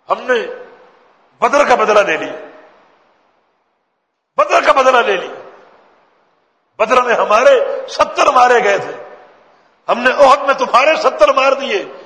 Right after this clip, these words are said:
حساب برابر ہو گیا۔" نبی علیہ السلام نے کہا عمر سے، "عمر اس کو جواب دو، لئی سب استوا، برابر نہیں ہوا، قتلانا فی الجنہ و قتلاکم فی النار،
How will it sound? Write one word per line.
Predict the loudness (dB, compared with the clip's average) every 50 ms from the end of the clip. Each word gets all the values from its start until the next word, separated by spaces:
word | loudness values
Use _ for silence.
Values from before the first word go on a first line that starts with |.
| -18 -16
حساب | -12 -4 0 2 2 2 2 0
برابر | 0 0 -2 -4 -6
ہو | -10 -10
گیا۔" | -14 -16 -20 -20 -20 -20 _ _ _ _ _ _ _ _ _ _ _ _ _ _ _ _ _ _ _ _ _ _ _ _ _ _ _ _ _ _ _ _ _ _ _ -10 -8
نبی | -4 -4
علیہ | -2 -2
السلام | -4 -4 -2 -4 -4 -4
نے | -6 -10 -10
کہا | -8 -8
عمر | -8 -6 -6 -6 -6
سے، | -6 -8 -12 -16 -18 -20 -20 _ _ _ _ _ _ _ _ -6
"عمر | 0 2 2 2
اس | 2 0 -2
کو | -2 0
جواب | 0 2 2 2 2 2 0 0 2
دو، | 2 2 2 -2 -8 -10 -12 -14 -16 -20 -20 -20 _ _ _
لئی | -6 -2 0 0 0 0
سب | 2 2 0 2 0
استوا، | -2 0 2 2 4 4 4 4 4
برابر | 2 2 2 2 2 2 0 -2
نہیں | -2 -2 -6
ہوا، | -6 -4 -4 -2 -2 -2 -4 -6 -12 -14 -18 -20 -20 -20 -20 -20 _ _ _ _ _ _ _
قتلانا | -4 -4 -2 0 2 4 4 4 2 2 0 0 0
فی | -2
الجنہ | -4 -2 -2 -2 -2 0 2 2 2 2 0 -4 -6 -4
و | -2
قتلاکم | 0 0 0 0 2 2 2 2 0 -2 -8 -8 -8
فی | -8
النار، | -8 -6 -2 0 2 4 4 2